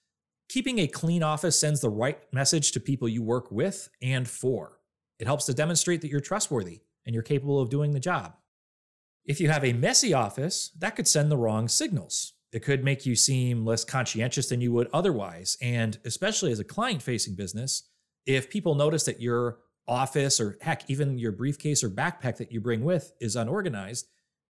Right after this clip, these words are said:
they may feel you'll put the same amount of effort into their work as you would cleaning your space. These impressions, as we've learned through multiple episodes of The Coach's Corner, can be pretty difficult to shake.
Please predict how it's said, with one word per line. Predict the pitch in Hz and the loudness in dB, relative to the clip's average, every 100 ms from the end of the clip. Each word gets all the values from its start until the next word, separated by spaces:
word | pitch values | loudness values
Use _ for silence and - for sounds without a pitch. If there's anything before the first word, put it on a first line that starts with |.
| _ _ _ _ _ _ - | _ _ _ _ _ _ 0
they | 165 | 2
may | 214 196 | 4 2
feel | 156 202 190 | 0 0 2
you'll | 151 | 2
put | 151 185 | 0 -4
the | 151 | 0
same | - 175 170 | 2 2 2
amount | 156 143 | 2 0
of | 120 - | -2 -4
effort | 233 - 120 - | -6 -2 -4 -2
into | 135 127 127 | -4 -2 -2
their | 127 | 0
work | 120 202 175 - | 2 0 -2 -2
as | 131 127 | -2 0
you | |
would | 117 113 | 0 0
cleaning | 110 120 113 101 | -2 -6 -4 -6
your | 90 | -8
space. | - 151 90 - - - _ _ _ _ | -6 -4 -2 -2 -4 -6 _ _ _ _
These | 123 185 | 0 2
impressions, | 190 151 160 185 185 170 - _ _ | 2 0 0 0 0 0 -4 _ _
as | 143 139 | -2 0
we've | 151 147 | 0 0
learned | 156 151 | 0 0
through | 160 | 2
multiple | 151 156 175 165 139 | 2 4 2 0 0
episodes | 117 104 - 107 | -2 -2 -2 -2
of | 98 | -2
The | 101 | -4
Coach's | - 101 101 | -4 -4 -6
Corner, | - 107 95 95 _ _ _ _ | -6 -6 -6 -8 _ _ _ _
can | 226 | -4
be | 220 | -4
pretty | - 196 | 0 0
difficult | 127 113 113 110 - | 0 -2 -2 -6 -8
to | |
shake. | 98 - 95 - | -6 -6 -6 -12